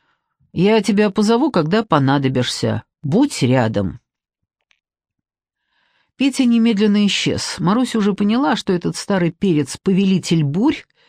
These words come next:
или кто-то в этом роде. Все появляются и исчезают по одному его знаку.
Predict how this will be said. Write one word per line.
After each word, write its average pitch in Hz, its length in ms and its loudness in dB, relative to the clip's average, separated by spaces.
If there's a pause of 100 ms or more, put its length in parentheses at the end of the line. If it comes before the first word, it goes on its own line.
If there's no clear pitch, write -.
(160)
или 320 180 0
кто-то 214 300 -2
в 170 40 0
этом 180 260 2
роде. 113 460 0 (560)
Все 269 260 0
появляются 226 640 2
и - 20 2
исчезают 196 500 0
по 190 100 -2
одному 165 380 2
его 175 240 0
знаку. 139 560 -2